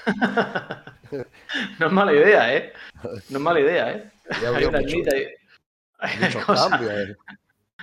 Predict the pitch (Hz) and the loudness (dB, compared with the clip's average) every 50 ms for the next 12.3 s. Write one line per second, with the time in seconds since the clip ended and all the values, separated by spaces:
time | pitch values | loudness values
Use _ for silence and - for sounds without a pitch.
0 | - - _ _ _ 139 147 170 160 - 160 170 160 123 117 123 - - - - | -20 -20 _ _ _ -4 0 2 2 2 2 0 0 2 0 0 -2 -4 -10 -18
1 | - - _ - - 196 208 190 202 220 254 254 240 247 226 220 208 208 202 220 | -20 -20 _ 0 2 4 6 6 6 6 8 6 6 6 6 6 6 6 4 4
2 | 240 233 220 220 208 208 202 185 180 - - 147 - 170 156 147 156 196 196 208 | 4 6 6 4 2 2 0 -2 -2 -2 -4 -4 -2 -2 0 0 0 0 0 -2
3 | 170 135 127 127 120 117 113 - 113 - - 143 175 202 220 226 202 233 220 220 | -2 -2 -2 -2 -4 -4 -6 -8 -12 -10 -8 -4 -4 -4 -4 -4 -4 -4 -4 -4
4 | 226 220 214 208 190 156 127 120 117 135 185 208 208 - - - 143 - 127 107 | -4 -2 0 -2 0 -2 -2 -4 -2 -2 -2 -2 -4 -6 -4 -2 -2 -2 -2 -4
5 | - - - _ _ _ _ _ _ _ _ _ _ _ _ _ _ _ _ _ | -8 -14 -20 _ _ _ _ _ _ _ _ _ _ _ _ _ _ _ _ _
6 | _ _ _ - 131 156 196 214 226 208 180 147 160 196 226 226 226 226 226 - | _ _ _ -6 0 2 4 4 4 4 4 2 4 4 4 4 2 0 -4 -12
7 | - - - - _ _ _ 120 127 127 120 190 208 202 247 226 220 214 196 196 | -18 -20 -20 -20 _ _ _ -8 -8 0 0 2 4 6 6 6 6 6 4 2
8 | 175 135 135 123 113 110 - _ - 156 190 196 202 214 196 202 202 185 170 156 | -2 -2 -2 -2 -4 -4 -6 _ -2 -2 0 2 0 0 0 0 -2 -2 0 -2
9 | 147 135 123 120 107 107 101 98 - _ _ _ _ _ _ - - - 156 185 | -2 -2 -4 -6 -10 -12 -14 -18 -20 _ _ _ _ _ _ -14 -10 -4 -4 -2
10 | 185 196 185 170 156 165 156 147 143 143 139 139 131 123 113 110 104 98 101 98 | 0 2 0 2 2 4 4 4 4 4 4 4 4 4 2 0 -4 -8 -10 -14
11 | - - - _ _ _ _ _ _ _ _ 127 123 127 127 127 147 156 151 127 | -16 -20 -20 _ _ _ _ _ _ _ _ 0 2 4 4 6 4 4 4 2
12 | 113 101 95 - - _ | -2 -4 -6 -8 -14 _